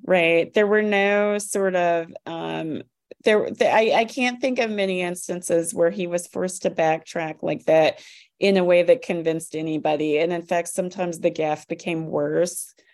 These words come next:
when he tried to <laughs> explain it, you know?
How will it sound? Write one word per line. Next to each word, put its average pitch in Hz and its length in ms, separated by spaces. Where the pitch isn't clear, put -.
when 170 180
he 170 140
tried 156 400
to 151 360
<laughs> - 1120
explain 196 760
it, 139 340
you 190 160
know? 180 480